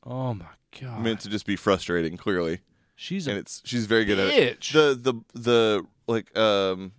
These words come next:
Speaker 2: the bald, uh, mobster dude.
Speaker 1: Yeah, the
Speaker 2: Not
Speaker 1: guy who plays Victor Zsasz in, uh, Gotham.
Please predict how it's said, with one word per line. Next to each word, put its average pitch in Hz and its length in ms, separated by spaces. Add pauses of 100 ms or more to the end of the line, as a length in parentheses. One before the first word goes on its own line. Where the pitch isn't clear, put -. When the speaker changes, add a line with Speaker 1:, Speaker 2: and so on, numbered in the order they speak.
(880)
Speaker 2:
the 110 100
bald, 135 500 (360)
uh, 101 320
mobster 131 420
dude. 143 300 (560)
Speaker 1:
Yeah, 196 80
the 147 140
Speaker 2:
Not 147 40
Speaker 1:
guy 151 140
who 160 80
plays 147 300
Victor 131 260
Zsasz 123 520
in, 120 120
uh, 113 160
Gotham. 131 340